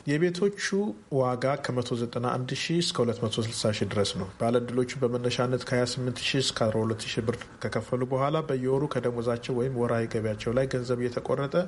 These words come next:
ለባንክ ገቢ ያደርጋሉ። በአሁኑ ሰዓትም አብዛኞቹ እድለኞች ከመቶ ሺህ ብር በላይ የኮንዶሚኒየም ዕዳ መክፈላቸውን ይናገራሉ። በየወሩ ይህን እየከፈሉ በአማካይ ከሃምሳ ሺህ ብር ያላነሰ ወጪ የሚጠይቀውን የቤት በርና መስኮት የመግጠምና ሌሎች የማጠናቀቂያ ስራዎችን በተደራቢነት ለመስራት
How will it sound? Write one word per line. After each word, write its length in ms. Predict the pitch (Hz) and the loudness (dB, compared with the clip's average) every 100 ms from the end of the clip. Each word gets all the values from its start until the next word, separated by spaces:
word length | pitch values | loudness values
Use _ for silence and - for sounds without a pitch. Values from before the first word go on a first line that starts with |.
| - | -2
ለባንክ 320 | 123 120 120 117 | 0 2 2 2
ገቢ 160 | 113 107 | 0 2
ያደርጋሉ። 440 | 104 98 101 98 98 - | 0 0 -2 -4 -4 -4
በአሁኑ 260 | 139 160 185 | 0 2 2
ሰዓትም 340 | 180 165 165 156 | 2 0 2 0
አብዛኞቹ 420 | 135 139 131 123 | 0 0 0 -2
እድለኞች 460 | 123 127 135 156 151 | 0 2 2 2 0
ከመቶ 280 | 123 120 117 | -2 0 -2
ሺህ 160 | 117 117 | -2 -2
ብር 140 | 113 | -2
በላይ 280 | 110 120 147 160 | 0 2 2 2
የኮንዶሚኒየም 600 | 117 117 113 110 110 110 | 2 4 4 4 2 2
ዕዳ 140 | 113 156 - | 2 0 0
መክፈላቸውን 600 | 113 - 113 104 - 107 | -2 0 2 2 2 0
ይናገራሉ። 500 | 107 104 101 104 98 98 - | 2 0 0 0 0 -2 0
በየወሩ 380 | 147 160 175 175 | 2 4 4 4
ይህን 240 | 147 147 | 2 2
እየከፈሉ 480 | 127 120 120 - 135 | 2 2 2 0 0
በአማካይ 460 | 123 120 123 123 139 | 2 2 2 2 2
ከሃምሳ 320 | 123 117 113 | 0 0 0
ሺህ 160 | 110 117 | 0 -2
ብር 140 | 123 | 0
ያላነሰ 400 | 120 117 113 113 120 | 2 2 0 -2 0
ወጪ 180 | 117 | 0
የሚጠይቀውን 600 | - 120 117 120 113 143 | -2 -2 2 2 2 2
የቤት 300 | 117 117 120 - | 4 4 2 0
በርና 380 | 113 113 110 123 | 0 0 0 0
መስኮት 320 | 131 110 117 117 | 0 0 0 0
የመግጠምና 480 | 104 107 - 110 131 | -2 -2 -2 0 2
ሌሎች 240 | 120 117 | 2 0
የማጠናቀቂያ 720 | 117 113 113 117 117 120 117 110 | 0 0 0 0 0 0 2 0
ስራዎችን 420 | - 123 123 143 | 2 2 4 2
በተደራቢነት 500 | 127 113 120 120 117 117 120 - - | 0 0 2 4 4 4 0 -2 -2
ለመስራት 480 | 120 131 151 175 | 0 2 4 2